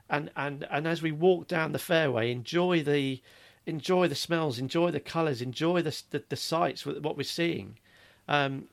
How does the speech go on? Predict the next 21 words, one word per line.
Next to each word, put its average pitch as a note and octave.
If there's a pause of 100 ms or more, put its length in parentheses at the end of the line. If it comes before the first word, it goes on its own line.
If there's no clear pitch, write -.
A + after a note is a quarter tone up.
take F#3+
it F3
all E3
in, C#3+
because, C#3+ (360)
you -
know, F#3
that G3
Norwich F#3+
game's F#3+
gone. A#2
We'll D3+
never F3
have F#3+
that D3
game A2+
tonight. G#2+
That D#3+
feeling F3
when, D#3 (120)
when, D3